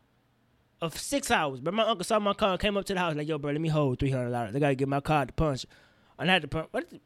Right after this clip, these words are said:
what is this shit called? Whatever the fuck his car was. He was like, "Yeah, man, I need to get, like, three hundred dollars to, uh, get this car." It's like, "Uh, rent due Friday, bro. Like, what? What do you want me to, what, why do you think I have an extra three hundred dollars?"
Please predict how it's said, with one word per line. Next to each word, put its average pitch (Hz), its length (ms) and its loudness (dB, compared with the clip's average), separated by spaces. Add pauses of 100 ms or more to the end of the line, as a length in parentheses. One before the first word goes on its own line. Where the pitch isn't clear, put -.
what 262 160 2
is 240 100 -4
this 233 120 -4
shit - 160 -4
called? 240 300 4
Whatever 254 320 10
the 196 100 -4
fuck 214 220 -4
his 180 100 -2
car 196 240 2
was. 151 260 2
He 196 60 -2
was 190 100 0
like, 160 140 -2
"Yeah, 160 180 0
man, 139 140 -2
I - 40 0
need 156 100 -2
to 139 60 -6
get, 135 160 -6
like, 110 140 -8
three 139 160 -10
hundred 131 200 -4
dollars 123 340 -4
to, 120 120 -10
uh, 113 320 -8
get 123 200 -12
this 120 140 -12
car." 127 240 -6 (1040)
It's 127 100 -14
like, 117 180 -8
"Uh, 151 180 -2 (1800)
rent 156 300 -2
due 143 120 -2
Friday, 120 420 -4
bro. 110 260 -12 (100)
Like, 117 100 -10
what? 139 280 -2 (460)
What 156 120 0
do 175 60 0
you 185 100 2
want 160 180 -2
me 143 160 -4
to, 139 60 -4
what, 214 260 2
why 226 180 2
do 240 60 2
you 220 100 2
think 185 200 -2
I 156 80 0
have 139 260 -2
an 127 80 -12
extra 127 200 -12
three 135 140 -8
hundred 123 180 -8
dollars?" 113 180 -14